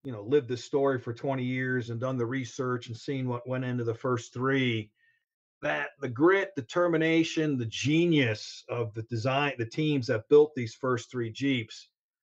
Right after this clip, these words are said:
uh, still lives on. Their spirit is still in this eighty years later. You know, Banham, Willis, and Ford, uh, of what they did to, you know, create this iconic vehicle in the time frames they did, and, you know, coming from nothing. So,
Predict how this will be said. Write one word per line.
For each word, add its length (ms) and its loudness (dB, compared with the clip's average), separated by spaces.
uh, 140 -8
still 300 2
lives 240 0
on. 280 6
Their 100 6
spirit 460 4
is 100 0
still 300 2
in 140 0
this 220 -6
eighty 220 -2
years 340 -2
later. 440 0
You 80 -8
know, 260 -6
Banham, 540 0
Willis, 480 0
and 160 -6
Ford, 520 4
uh, 360 -4
of 140 -6
what 260 0
they 160 0
did 520 6
to, 280 2
you 80 -8
know, 200 -12
create 400 -2
this 420 -8
iconic 500 -2
vehicle 500 -2
in 60 -2
the 60 -4
time 320 -4
frames 360 -4
they 140 -4
did, 480 -2
and, 300 -4
you 80 -12
know, 100 -8
coming 320 2
from 240 -2
nothing. 460 -2
So, 440 2